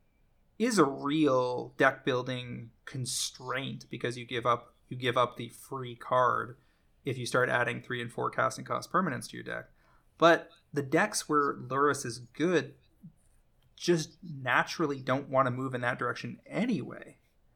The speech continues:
Like, this is just becoming a spe-, a spe-, a format that's faster and faster. And so the,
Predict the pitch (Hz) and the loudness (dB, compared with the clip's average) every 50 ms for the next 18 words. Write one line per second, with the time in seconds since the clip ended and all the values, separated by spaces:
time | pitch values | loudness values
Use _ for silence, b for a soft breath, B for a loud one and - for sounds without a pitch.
0 | _ _ _ _ _ _ - 143 139 135 156 175 175 214 170 - 190 - - - | _ _ _ _ _ _ 2 2 4 6 4 4 4 2 0 0 0 0 0 -4
1 | - - - - 170 180 180 160 143 131 127 127 - - - - - 139 139 135 | -8 -8 0 2 2 4 4 0 2 2 0 0 0 -6 -6 -2 2 2 2 2
2 | - - 123 131 - - - - 143 - - 139 - - - - - - 147 147 | 0 -4 -4 -4 -4 -4 0 0 -2 -2 -2 -6 -8 -8 -10 -14 -2 0 2 2
3 | 135 123 - 120 - - - 120 117 113 - - 117 117 - - 120 117 113 - | 2 2 2 -2 -4 2 4 4 4 4 2 -6 -10 -8 -2 0 0 0 0 -2
4 | - - - - b b b b b b b b 127 127 131 131 - 139 131 123 | -8 -12 -14 -16 b b b b b b b b -4 -4 -2 0 2 4 4 6
5 | 123 123 123 120 123 123 120 - - 147 131 127 127 127 127 123 123 123 127 127 | 6 4 4 2 2 -2 -4 -10 -12 -8 -8 -8 -6 -8 -10 -12 -12 -12 -12 -14
6 | 127 | -14